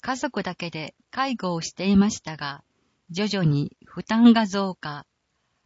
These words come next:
要介護認定を受けたことをきっかけに、ケアマネージャーに相談し、独学でも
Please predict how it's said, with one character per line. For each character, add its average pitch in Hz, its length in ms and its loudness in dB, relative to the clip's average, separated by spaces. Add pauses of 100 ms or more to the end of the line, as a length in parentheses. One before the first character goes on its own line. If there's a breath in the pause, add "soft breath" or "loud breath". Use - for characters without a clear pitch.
(240)
要 254 240 0
介 269 260 0
護 277 140 6
認 285 300 12
定 170 300 -4
を - 80 -4
受 - 220 -8
け - 20 -6
た 170 140 -8
こ 190 160 -8
と 226 160 -2
を 208 80 -4
き - 160 -16
っ - 120 -20
か 170 120 -14
け 165 160 -10
に、 147 260 0 (540)
ケ 247 180 0
ア 294 100 6
マ 311 140 6
ネ 294 120 8
ー 262 40 6
ジ 190 120 -2
ャ 185 100 -2
ー - 20 -2
に 156 260 -2
相 190 300 -2
談 175 260 -4
し、 156 420 -12 (220)
独 208 300 -4
学 269 240 -2
で 247 120 0
も 170 300 2